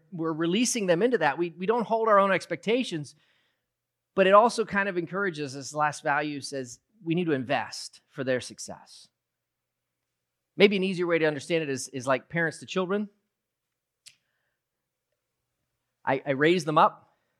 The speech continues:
I don't expect them to s-, to stay in my home forever. I don't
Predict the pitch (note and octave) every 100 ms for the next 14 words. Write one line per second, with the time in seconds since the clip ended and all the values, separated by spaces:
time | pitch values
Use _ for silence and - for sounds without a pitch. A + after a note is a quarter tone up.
0 | _ _ - B2 C#3 D#3 - - F3+ -
1 | F3 E3 D3+ - _ _ _ - D#3 -
2 | F3+ E3+ D3+ D#3+ D#3+ D#3 C#3+ E3 A#3 -
3 | _ _ _ _ _ _ _ B2+ D3+ F3